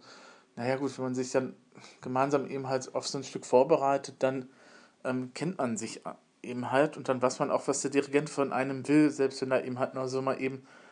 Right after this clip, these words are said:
den kleinen Finger hebt, sozusagen. Ähm, das fand ich immer so, so sehr faszinierend, gerade dieses,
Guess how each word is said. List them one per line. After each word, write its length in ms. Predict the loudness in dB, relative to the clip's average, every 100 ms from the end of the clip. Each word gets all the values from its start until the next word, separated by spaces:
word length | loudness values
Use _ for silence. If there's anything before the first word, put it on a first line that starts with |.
| -20 -20 _ _ -10
den 120 | -6
kleinen 260 | 6 6 6
Finger 280 | -4 -6 -6
hebt, 400 | -6 -8 -10 -20 _ -20 -12
sozusagen. 800 | -10 -8 -8 -2 0 0 -2 -14 -20 -20 -20 -20 _ _ 4
Ähm, 340 | 4 4 -4 -12 -20 _ _
das 220 | -6 -2 2
fand 160 | 6
ich 160 | 4 4
immer 220 | 4 6
so, 380 | 6 6 4 0
so 180 | 0 4
sehr 180 | 6 6
faszinierend, 600 | 4 -2 -2 -4 -4 -2
gerade 340 | 4 6 6
dieses, 460 | 2 4 4 4